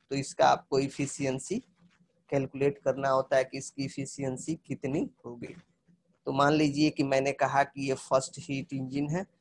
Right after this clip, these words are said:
अब इसी में इस second heat engine को हम series में कर देते हैं। तो series में करने के लिए कुछ आप इस type से करेंगे कि ये पहले heat engine का source है,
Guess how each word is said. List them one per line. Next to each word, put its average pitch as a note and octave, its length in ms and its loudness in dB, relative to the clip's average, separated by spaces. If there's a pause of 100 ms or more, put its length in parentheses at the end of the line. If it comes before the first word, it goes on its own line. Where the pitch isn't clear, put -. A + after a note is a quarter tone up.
(220)
अब C3+ 200 -2
इसी C#3+ 280 2
में D3 120 4
इस C#3 180 2 (200)
second C#3+ 520 0
heat C#3 280 -2
engine C#3 300 -2
को C#3 180 -2
हम D#3+ 260 -2
series C3+ 420 -2
में E3 180 -2 (360)
कर C#3+ 160 2
देते D3 300 -4
हैं। D#3 180 -6 (1600)
तो A#2 80 -10
series C3+ 460 -2
में C#3+ 220 0
करने C3 400 -2
के D#3 140 -4
लिए D#3+ 280 0 (140)
कुछ - 220 -8
आप B2+ 240 2
इस - 180 -4
type C3+ 160 2
से - 160 -10
करेंगे C#3+ 400 -4 (800)
कि C#3 80 -2
ये C#3 160 6 (120)
पहले C3+ 280 4
heat C#3 300 -2
engine C#3 300 0
का C3+ 180 -2
source C#3+ 480 -6
है, D3+ 120 2